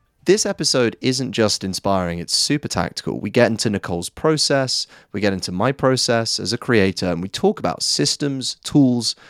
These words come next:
routines that you can use to produce more content and have a more mindful relationship with social media, 'cause I bet you get a ton of notifications and they can very easily mess up your working routine. So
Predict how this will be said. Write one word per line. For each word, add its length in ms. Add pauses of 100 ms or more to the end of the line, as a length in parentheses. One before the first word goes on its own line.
(160)
routines 800 (300)
that 100
you 180
can 180
use 380 (260)
to 120
produce 360
more 200
content 560
and 180
have 140
a 60
more 260
mindful 680
relationship 680
with 120
social 360
media, 380
'cause 340 (600)
I 100
bet 220
you 100
get 220
a 20
ton 300
of 80
notifications 840 (440)
and 200
they 120
can 180
very 340
easily 640 (240)
mess 320
up 140
your 100
working 380
routine. 540
So 340